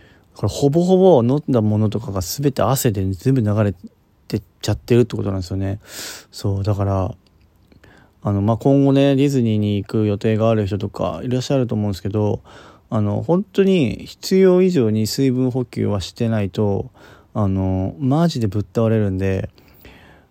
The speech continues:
あの、僕もリ-、機材を背負いながら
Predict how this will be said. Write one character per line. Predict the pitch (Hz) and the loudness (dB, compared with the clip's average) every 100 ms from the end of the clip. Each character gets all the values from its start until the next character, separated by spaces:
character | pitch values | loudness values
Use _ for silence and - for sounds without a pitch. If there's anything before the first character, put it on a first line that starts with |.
| _ | _
あ | 107 | -4
の、 | 98 | -2
僕 | 107 151 165 | -2 0 0
も | 110 | 0
リ-、 | 117 143 123 | -2 -4 -4
機 | 170 | 0
材 | 156 117 | 2 2
を | 101 110 | 0 -4
背 | - | 0
負 | 131 131 127 | 2 2 2
い | |
な | 127 | 0
が | 107 | 0
ら | 107 107 107 - - | 0 2 2 0 -4